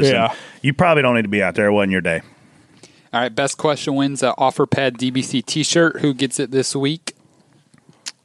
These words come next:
Speaker 2: Um,
Speaker 1: Probably that last one.
Speaker 3: All right.
Speaker 1: He did a good job.
Speaker 3: I'll send
Speaker 1: Send
Speaker 3: him a
Speaker 1: more
Speaker 3: message.
Speaker 1: questions. Next week, we'll give everybody a T-shirt.
Speaker 3: Yeah.
Speaker 1: We, I,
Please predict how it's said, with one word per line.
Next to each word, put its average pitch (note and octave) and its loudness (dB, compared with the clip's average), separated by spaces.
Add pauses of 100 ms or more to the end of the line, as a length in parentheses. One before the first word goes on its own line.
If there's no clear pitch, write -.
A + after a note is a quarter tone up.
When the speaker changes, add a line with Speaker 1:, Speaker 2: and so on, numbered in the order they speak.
(140)
Speaker 2:
Um, C#3 -2
Speaker 1:
Probably D3+ 2
that F#3 4
last D3+ 0
one. F#2 -8 (640)
Speaker 3:
All A2+ -2
right. A2+ -2 (280)
Speaker 1:
He A#2+ -6
did A#2+ -2
a - -4
good G#2+ -6
job. F#2 -2 (200)
Speaker 3:
I'll F#2 -16
send D#3+ -6 (160)
Speaker 1:
Send - -2
Speaker 3:
him - 2
a - 4
Speaker 1:
more A#2+ 2
Speaker 3:
message. A#2 0
Speaker 1:
questions. G2+ -2
Next C3 0
week, C#3 0
we'll A#2+ 0
give A#2+ 0
everybody G2 2
a E2+ -2
T-shirt. G#2 -4
Speaker 3:
Yeah. E2 -4
Speaker 1:
We, B2 -2
I, B2+ 0